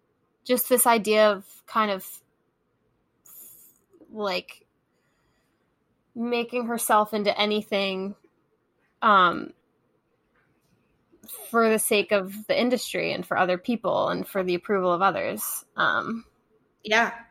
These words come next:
Speaker 1: which I guess that is kind of what she was saying in the song and what she said in Long Pond.
Speaker 2: Mm-hmm. She was alluding to it, I think.
Speaker 1: Yeah.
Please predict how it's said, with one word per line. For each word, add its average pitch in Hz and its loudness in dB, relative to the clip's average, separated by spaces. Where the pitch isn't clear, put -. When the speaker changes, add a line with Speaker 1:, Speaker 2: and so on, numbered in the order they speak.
Speaker 1:
which 339 6
I 453 8
guess 539 8
that 480 8
is 330 6
kind 247 2
of 226 -2
what 208 -2
she 202 -6
was 214 -2
saying 202 2
in 196 -2
the 190 -4
song 202 6
and 196 -4
what 190 0
she 202 -4
said 190 0
in 190 0
Long 190 6
Pond. 240 6
Speaker 2:
Mm-hmm. 196 -2
She - -2
was 427 4
alluding 247 6
to 190 0
it, 135 -2
I 196 2
think. 131 -8
Speaker 1:
Yeah. 196 0